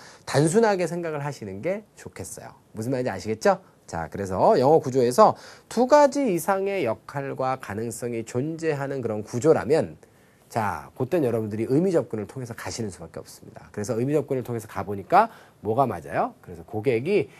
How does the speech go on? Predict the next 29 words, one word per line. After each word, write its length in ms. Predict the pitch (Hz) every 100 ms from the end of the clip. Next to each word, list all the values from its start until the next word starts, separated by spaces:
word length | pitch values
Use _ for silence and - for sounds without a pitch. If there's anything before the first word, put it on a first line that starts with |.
| - -
by 400 | 113 127 156 131
이하의 440 | 110 113 113 107
수단에 420 | - 156 151 147
의해서 680 | 131 98 95 85 131 175 220 -
이거 200 | 117 120
함으로써, 680 | 127 190 160 117 196 254 262 - - _
자, 300 | - 139 87 -
바-, 120 | - _
식사나 880 | - 220 202 220 180 98 143 277 - -
혹은, 340 | 135 156 170 - _ _ 87
에, 100 | 90
객실에 560 | 139 139 - 190 170 151
대한 240 | 147 143
선호도를 800 | - 220 214 208 190 156 180 180
보여줄 420 | - 123 131 127
수 180 | - -
있다가 840 | 180 - - 147 131 147 156 170 -
문맥상 520 | 92 90 87 - -
맞다라는 540 | - - 87 80 76
거예요. 200 | - - - _ -
이해되셨습니까? 760 | 156 160 185 185 180 185 185 - - -
자, 140 | 131
그 80 | 143
수단은 360 | - 262 277 247
바로 160 | 233
무엇입니까? 600 | 156 160 143 135 127 156 - _
선택을 500 | - 208 202 202 175
하는 160 | 143 104
것인데, 460 | 80 - 78 78